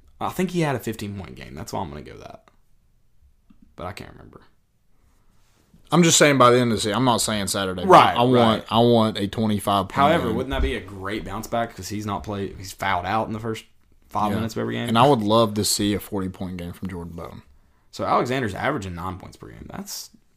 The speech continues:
Speaker 1: honestly more than I thought he'd have.
Speaker 2: Yeah.
Speaker 1: Um, let's see. You're at, you're looking for what? Sorry. What was I saying?
Speaker 2: I want Jordan Bone to have a forty point game.
Speaker 1: Oh, that'd be awesome. Who, dude, his season high is nineteen at Wake Forest.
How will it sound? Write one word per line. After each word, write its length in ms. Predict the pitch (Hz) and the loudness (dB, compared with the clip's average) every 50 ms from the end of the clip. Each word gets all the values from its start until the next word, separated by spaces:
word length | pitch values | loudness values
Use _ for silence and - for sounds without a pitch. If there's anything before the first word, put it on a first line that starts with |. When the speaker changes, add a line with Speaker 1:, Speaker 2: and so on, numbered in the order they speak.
| _ _ | _ _
Speaker 1:
honestly 380 | - 117 139 139 135 - 123 120 | -8 -6 -6 -6 -6 -6 -6 -4
more 180 | 117 117 113 | -4 -4 -4
than 100 | 104 92 | -6 -6
I 60 | 78 | -10
thought 280 | - - - - - - | -12 -12 -12 -10 -10 -10
he'd 180 | - - - - | -12 -16 -20 -20
have. 260 | - - - - - _ _ - | -20 -20 -20 -20 -20 _ _ -14
Speaker 2:
Yeah. 220 | - 90 85 85 - - - - - _ - _ _ _ - _ _ _ _ - _ - | -12 -10 -10 -12 -14 -16 -20 -20 -20 _ -20 _ _ _ -20 _ _ _ _ -20 _ -12
Speaker 1:
Um, 840 | - 107 107 110 113 113 110 110 113 113 113 110 110 117 120 120 - - _ - - | -8 -6 -6 -4 -4 -6 -6 -8 -8 -8 -8 -8 -8 -10 -10 -14 -16 -20 _ -20 -20
let's 120 | - - - | -20 -20 -18
see. 220 | - - - - 110 - _ - | -16 -16 -16 -18 -20 -18 _ -2
You're 100 | 120 117 | -2 -2
at, 160 | 110 - - | 0 -2 -2
you're 100 | 113 110 | -2 -2
looking 180 | 110 107 104 | -2 -2 -4
for 120 | 98 - 95 | -8 -8 -8
what? 200 | 98 101 98 - | -8 -8 -8 -10
Sorry. 200 | - - - 101 - - - | -12 -14 -14 -14 -16 -18 -20
What 180 | - - - - | -20 -20 -20 -20
was 20 | |
I 40 | - | -18
saying? 220 | - - - - - | -18 -18 -18 -10 0
Speaker 2:
I 120 | 110 120 | 4 6
want 280 | 143 175 202 202 - 92 | 8 10 8 8 8 6
Jordan 260 | 117 135 139 127 107 | 4 4 4 4 2
Bone 200 | 98 101 113 117 | 2 2 2 2
to 60 | 104 | 0
have 100 | 90 85 | -2 -2
a 40 | 87 | -6
forty 280 | - - 95 92 90 87 | -8 -10 -10 -10 -10 -10
point 240 | - 92 87 95 82 | -10 -10 -10 -10 -10
game. 220 | 64 62 - - - _ _ _ - - - _ _ _ _ _ - - | -12 -14 -16 -18 -20 _ _ _ -20 -20 -20 _ _ _ _ _ -20 -16
Speaker 1:
Oh, 120 | 95 92 | -14 -12
that'd 140 | 92 104 104 | -10 -10 -10
be 80 | 92 | -10
awesome. 280 | 87 92 95 92 95 95 | -10 -10 -12 -12 -12 -12
Who, 120 | 101 - - | -12 -10 -8
dude, 180 | 107 127 123 | -6 -4 -4
his 120 | 135 147 - | -4 -4 -2
season 220 | 165 170 156 131 | -2 -4 -4 -4
high 120 | 117 117 107 | -6 -6 -8
is 80 | 92 | -8
nineteen 400 | 101 98 95 - - 98 123 147 | -8 -10 -12 -12 -12 -12 -10 -10
at 120 | 120 76 80 | -10 -10 -10
Wake 180 | 87 - - | -12 -12 -12
Forest. 460 | - - 131 69 - - - - - | -10 -10 -10 -10 -10 -14 -18 -20 -20